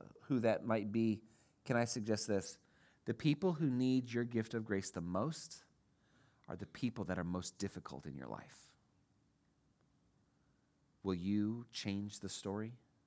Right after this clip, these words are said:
and offer a gift of grace? Two, what are you willing to let go of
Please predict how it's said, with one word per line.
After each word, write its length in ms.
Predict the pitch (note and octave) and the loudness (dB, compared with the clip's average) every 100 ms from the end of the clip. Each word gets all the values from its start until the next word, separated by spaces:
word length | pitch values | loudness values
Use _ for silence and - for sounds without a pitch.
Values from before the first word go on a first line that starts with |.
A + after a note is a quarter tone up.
| _ _ _ _ _ _ _ _ _ _ _ - | _ _ _ _ _ _ _ _ _ _ _ -8
and 140 | E2+ | -6
offer 400 | E2 F#2+ - F#2 | -4 -4 -4 -4
a 60 | D#2 | -4
gift 300 | E2 - C#2+ | -6 -8 -18
of 80 | |
grace? 500 | - C2 - - - _ _ _ _ _ _ _ _ _ _ _ _ _ _ _ - | -16 -16 -16 -18 -18 _ _ _ _ _ _ _ _ _ _ _ _ _ _ _ 6
Two, 200 | F3+ G#2+ - _ _ _ _ _ _ _ _ _ _ _ _ _ _ - | 6 6 0 _ _ _ _ _ _ _ _ _ _ _ _ _ _ 4
what 220 | C3+ G#3+ | 8 10
are 60 | |
you 240 | F3+ F3+ G#3 | 10 8 10
willing 280 | F3+ E3 D#3+ | 10 10 8
to 100 | C#3+ | 8
let 260 | C#3 C#3 | 8 8
go 260 | C3+ E3 C3+ | 6 6 8
of 280 | G2+ G2 | 6 4